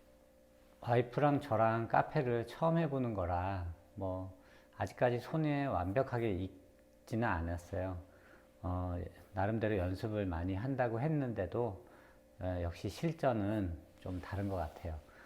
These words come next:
그래도 큰 무리 없이 지금, 음, 손님 응대를 그래도 나름 잘하고 있다고 생각을 합니다. 어, 카페를 오픈하고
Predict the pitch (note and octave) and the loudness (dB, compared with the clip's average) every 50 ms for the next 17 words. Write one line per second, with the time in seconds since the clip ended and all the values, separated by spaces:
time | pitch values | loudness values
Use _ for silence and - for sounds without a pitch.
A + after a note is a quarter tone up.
0 | - - - - - - - - C3+ D3+ D#3 D#3+ D#3+ D#3 - - - G#3 G#3 G3+ | -20 -20 -20 -20 -20 -8 0 2 4 4 6 4 2 2 0 -2 2 4 4 4
1 | C#3 B2 B2+ C3 D#3+ C#3 A2+ F#2+ - - - - A2 A2 A#2 B2 A#2 G#2 F#2 F2+ | 6 4 4 6 6 6 6 4 2 -6 -4 -2 0 2 2 2 2 0 -2 -6
2 | - - G2+ F#2+ G2+ G2+ G2 G2 G2 F#2+ F#2 F#2 F#2 F#2 - - - F#2+ F#2+ F#2+ | -8 -10 -6 -4 -2 -2 -2 -2 -2 -4 -4 -6 -8 -10 -14 -10 -8 -4 -4 -2
3 | F#2 F2+ F2+ F2+ F2 F2 F2 - - C#3 C3+ C3 C3 B2 G#2+ F#2+ F#2+ G2 F#2+ G#2 | -2 -2 -4 -6 -6 -8 -12 -8 -4 -4 -2 0 0 0 0 0 -2 0 0 2
4 | G2+ G2+ G2+ G2 G2 F#2+ F2+ E2 - - - - - - - - - G#2+ G#2+ F#2+ | 2 2 2 0 0 -2 -4 -8 -10 -16 -20 -20 -20 -20 -18 -8 -6 -4 -4 -2
5 | F2+ D#2 F2 G2 G#2 G2+ F#2 - - - F#2+ A2 G#2+ G2+ G#2+ G2 - - - F#2+ | -2 -2 -2 0 -2 -2 -4 -4 -6 -4 -2 -2 0 0 -2 -2 -4 -4 -4 -4
6 | F#2 F#2+ - - C3+ B2+ A#2+ A2+ G#2+ G#2 B2+ C3 C3 A#2 F#2 - - - - - | -4 -4 -6 -6 -4 -2 -2 -4 -4 -4 -4 -6 -6 -6 -8 -10 -14 -16 -18 -20
7 | - - - - - - - - - - - - - - - - - - - - | -20 -20 -20 -20 -20 -20 -20 -20 -20 -20 -20 -20 -20 -20 -20 -20 -20 -20 -20 -20
8 | - - - - - - C3 B2+ B2 A#2+ A2+ G#2 F#2+ F2 - - - - C#3+ C#3+ | -20 -20 -20 -20 -8 -2 0 2 2 2 2 0 -4 -8 -12 -4 2 2 2 2
9 | - - D#3+ D#3+ D#3 D#3 D3+ D3+ D3+ C#3 D3 C3 G#2 G2+ - - - D3 D3 C#3+ | 4 4 4 6 6 6 6 4 4 4 2 2 2 0 -2 -2 0 2 4 4
10 | C3+ B2 B2 A#2+ A#2+ B2+ C3 B2 G#2+ F#2+ E2+ | 2 2 2 2 4 4 4 4 2 0 -2